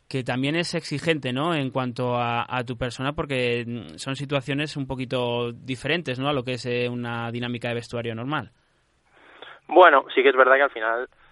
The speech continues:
Speaker 2: eh, son personas con otras capacidades.
Speaker 1: Ujú.
Speaker 2: Entonces,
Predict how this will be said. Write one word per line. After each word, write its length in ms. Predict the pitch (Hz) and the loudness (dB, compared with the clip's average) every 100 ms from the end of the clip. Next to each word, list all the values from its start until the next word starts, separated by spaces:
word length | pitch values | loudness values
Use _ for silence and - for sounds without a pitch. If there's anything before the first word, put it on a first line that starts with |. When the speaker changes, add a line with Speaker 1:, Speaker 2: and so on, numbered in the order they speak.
| - - _ | -20 -20 _
Speaker 2:
eh, 380 | 127 117 110 101 | -8 -6 -6 -8
son 120 | - 110 | -8 -6
personas 260 | 113 113 | -4 -4
con 120 | 104 | -4
otras 200 | 101 98 | -6 -6
capacidades. 680 | - 92 - - 92 120 110 - _ _ - | -4 -6 -6 -8 -2 0 0 -6 _ _ -10
Speaker 1:
Ujú. 80 | 147 | -6
Speaker 2:
Entonces, 460 | 139 104 - 92 | -4 -6 -10 -14